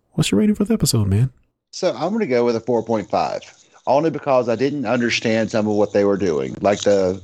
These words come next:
Speaker 2: program of matter when Michael was trying to guide him through. Like, that just seemed unnecessary. But, I mean, it was, this is one of my favorite Trek shows, so I wanna give it a four point five.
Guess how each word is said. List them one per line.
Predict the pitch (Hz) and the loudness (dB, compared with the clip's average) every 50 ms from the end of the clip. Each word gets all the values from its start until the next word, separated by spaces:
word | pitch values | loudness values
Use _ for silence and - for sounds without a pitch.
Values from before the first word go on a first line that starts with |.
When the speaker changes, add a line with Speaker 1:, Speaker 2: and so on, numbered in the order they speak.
| - | -4
Speaker 2:
program | - 123 117 117 113 117 113 110 | -2 0 2 2 4 4 4 2
of | 110 104 | 2 2
matter | 107 107 107 107 98 107 104 101 101 95 - - _ | 2 4 4 4 4 2 0 0 -2 -8 -14 -12 _
when | 101 104 104 | -4 -2 0
Michael | 104 101 107 - 104 104 | 0 0 0 0 0 0
was | 104 98 | 0 0
trying | - 127 110 104 101 | -2 -2 0 0 0
to | 101 90 | -2 -2
guide | 101 107 107 107 101 92 | 0 2 2 2 0 0
him | 110 104 101 | -4 -6 -4
through. | - 107 107 104 95 92 92 92 90 _ _ _ _ _ _ _ - | -4 -2 -2 -2 -2 -4 -4 -6 -10 _ _ _ _ _ _ _ -4
Like, | 101 98 95 - | -4 -4 -2 -2
that | 104 107 | -4 -2
just | 92 107 95 - | -2 -2 -4 -2
seemed | - 113 104 101 | -2 -4 -2 0
unnecessary. | 95 101 110 104 98 85 - - - - 101 90 80 78 80 80 85 92 - | 0 0 0 0 -2 -4 -4 -8 -4 -2 0 0 0 0 -2 -4 -6 -12 -2
But, | - 101 101 95 - - | 2 2 2 4 2 2
I | 123 | 2
mean, | 120 117 113 101 | 4 2 2 4
it | 113 110 143 | 4 4 4
was, | 190 208 170 156 110 90 73 - - _ _ _ _ _ _ _ _ | 4 4 2 -4 -8 -10 -12 -12 -14 _ _ _ _ _ _ _ _
this | - 151 170 143 160 | -2 -2 -2 -2 -4
is | 147 135 143 | -6 -6 -6
one | 101 123 143 | -2 0 2
of | 139 135 | 2 2
my | 127 | 0
favorite | 127 - 127 120 113 113 - | 2 2 2 2 2 0 -2
Trek | - 113 104 - | 0 -2 -2 -2
shows, | - - 80 73 71 71 | -2 -4 -4 -4 -4 -2
so | - 101 | 0 0
I | 101 | 0
wanna | 104 113 110 | 2 0 0
give | 98 113 107 | 0 2 0
it | 107 - - | 0 -2 -2
a | 87 101 | -6 -4
four | 98 101 101 92 | -2 -2 -2 -2
point | - 95 87 78 | -2 -4 -4 -4
five. | - - - - - - | -4 -6 -6 -8 -14 -20